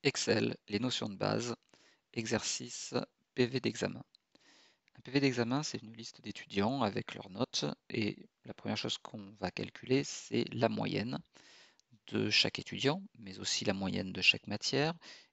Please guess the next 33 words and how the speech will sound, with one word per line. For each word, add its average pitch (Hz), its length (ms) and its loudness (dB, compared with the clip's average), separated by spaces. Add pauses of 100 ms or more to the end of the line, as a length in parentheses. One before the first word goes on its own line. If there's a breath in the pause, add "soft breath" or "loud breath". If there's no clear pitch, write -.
et 113 280 6 (320)
extraire - 600 0
la 101 280 0
note - 240 -4
la - 60 -2
plus - 160 -8
petite - 320 -6
par - 160 -4
matière - 500 0 (100)
et 107 160 0
la 101 140 0
note 98 200 -2
la 120 80 -4
plus - 240 -8
élevée 101 200 -4
par 113 160 -6
matière. - 400 -8 (460 loud breath)
Donc 98 220 -4
cela, 107 320 4
c'est - 300 0
relativement - 600 -4
simple. 175 480 -2 (160)
Pour 117 320 0
la 107 100 6
moyenne 107 460 2 (160)
des 107 240 -2
étudiants, 110 560 2 (500 loud breath)
on 104 120 -4
va 101 100 4
utiliser 101 480 0
la 92 140 4
fonction - 640 -6
moyenne 143 680 0